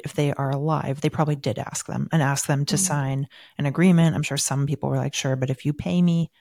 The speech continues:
Speaker 1: like, all of that stuff probably went down before they decided what the final set of photos would be.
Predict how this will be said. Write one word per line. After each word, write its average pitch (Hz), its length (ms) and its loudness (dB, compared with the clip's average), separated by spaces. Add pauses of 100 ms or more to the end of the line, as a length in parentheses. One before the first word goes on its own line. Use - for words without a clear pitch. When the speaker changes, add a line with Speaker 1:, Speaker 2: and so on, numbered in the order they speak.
(120)
Speaker 1:
like, 151 320 0 (500)
all 151 240 2
of 147 100 -2
that 143 180 -4
stuff - 280 -2
probably 143 380 -2
went 131 220 0
down 131 260 2
before 131 400 0
they 131 120 0
decided - 440 -2
what - 140 -4
the - 60 -2
final - 340 -4
set - 180 -6
of - 80 -10
photos - 340 -10
would - 100 -18
be. - 140 -16